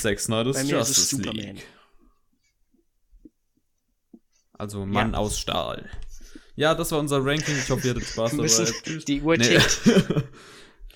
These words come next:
Speaker 1: Die Uhr tickt. Wir machen grad noch Soundtracks rein. Ich würde reinmachen aus
Speaker 2: Ich hab schon was. Soll ich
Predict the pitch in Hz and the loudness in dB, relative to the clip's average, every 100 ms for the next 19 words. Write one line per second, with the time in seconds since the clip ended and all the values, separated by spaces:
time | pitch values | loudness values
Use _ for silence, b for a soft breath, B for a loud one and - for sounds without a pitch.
0 | B B B - - - - _ - _ | B B B -20 -20 -20 -20 _ -20 _
1 | - 107 113 120 123 107 - 113 135 127 | -16 -10 -8 -4 -4 -6 -8 -4 -4 -2
2 | 131 - 117 - 120 143 143 - 135 135 | -4 -4 -6 -2 -4 -4 -8 -6 -6 -6
3 | - - 131 123 110 127 120 101 110 110 | -8 -8 -8 -6 -4 -2 -2 -2 -2 -2
4 | 104 98 101 92 - - 117 113 110 107 | -4 -6 -8 -10 -10 -4 0 0 0 0
5 | 101 95 - - - - - - - - | -2 -4 -10 -10 -10 -12 -10 -10 -12 -12
6 | - _ _ _ _ - _ _ _ _ | -16 _ _ _ _ -20 _ _ _ _
7 | - _ _ _ _ _ _ _ _ _ | -20 _ _ _ _ _ _ _ _ _
8 | - _ _ - - _ - - _ _ | -20 _ _ -16 -16 _ -20 -20 _ _
9 | - _ _ _ - _ _ - 151 - | -20 _ _ _ -20 _ _ -8 0 0
10 | 143 - 120 110 113 127 143 - - | 0 -4 -4 -8 -8 -4 0 0 -2